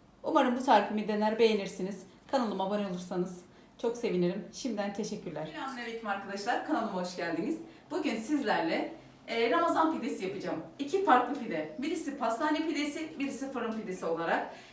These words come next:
E, bu arada da herkese hayırlı Ramazanlar dileyerek, e, tarifime başlamak istiyorum. E, biliyorsunuz on bir ayın sultanı geldi.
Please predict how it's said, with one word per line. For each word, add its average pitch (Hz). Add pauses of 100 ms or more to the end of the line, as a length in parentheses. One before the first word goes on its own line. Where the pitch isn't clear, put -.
(160)
E, 226
bu 359
arada 311
da 220
herkese 294
hayırlı 240
Ramazanlar 277
dileyerek, 262 (180)
e, -
tarifime 311
başlamak 269
istiyorum. 147 (720)
E, 214
biliyorsunuz 269
on 254
bir 226
ayın 220
sultanı 214
geldi. 202